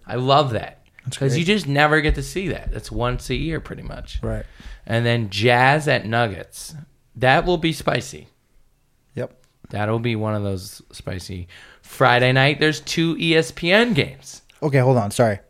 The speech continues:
Speaker 1: Go for it.
Speaker 2: I meant to say this earlier.
Speaker 1: Mm.
Speaker 2: M V P candidate.
Speaker 1: Yeah.
Speaker 2: Jokic is a fucking M V P candidate.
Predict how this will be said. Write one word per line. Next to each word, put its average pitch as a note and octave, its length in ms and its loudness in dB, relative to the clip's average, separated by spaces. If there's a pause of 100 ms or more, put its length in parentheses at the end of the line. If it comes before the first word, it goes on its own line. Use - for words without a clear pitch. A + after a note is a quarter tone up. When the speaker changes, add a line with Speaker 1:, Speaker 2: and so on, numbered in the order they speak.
(100)
Speaker 1:
Go A#2+ 180 4
for G2 160 -2
it. - 80 -6
Speaker 2:
I B2+ 60 0
meant C#3+ 180 4
to - 40 -6
say C3+ 140 2
this A2+ 120 2
earlier. A2 340 4
Speaker 1:
Mm. A#2+ 240 -6 (400)
Speaker 2:
M C#3+ 140 4
V C#3+ 100 4
P D#3+ 120 2
candidate. A#2 460 2 (280)
Speaker 1:
Yeah. G#2 320 0 (100)
Speaker 2:
Jokic F3 500 4 (240)
is C#3+ 300 4
a C#3+ 100 6
fucking C3+ 500 2
M B2 100 2
V A2 120 0
P G#2+ 140 -8
candidate. G2 400 -6